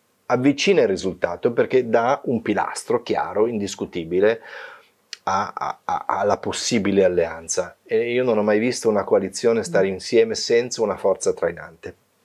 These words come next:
Speaker 1: Oggi la forza trainante c'è ed è una precondizione che è soddisfatta. Ehm, ma poi bisogna superare i veti.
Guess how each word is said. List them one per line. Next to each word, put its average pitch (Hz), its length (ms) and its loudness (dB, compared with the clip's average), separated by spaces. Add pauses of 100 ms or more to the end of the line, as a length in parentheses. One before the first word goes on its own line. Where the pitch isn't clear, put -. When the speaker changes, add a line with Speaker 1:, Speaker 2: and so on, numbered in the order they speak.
(160)
Speaker 1:
Oggi 135 240 0
la 110 100 2
forza 98 260 -6
trainante 95 500 -4
c'è - 420 -8
ed 113 140 -8
è - 300 4
una 101 200 -2
precondizione 98 880 -2
che 78 160 -4
è 78 60 -4
soddisfatta. - 600 -18 (1300)
Ehm, 107 760 4
ma 139 140 0
poi 135 300 2
bisogna 107 380 0
superare 95 520 0
i 101 80 0
veti. 101 520 0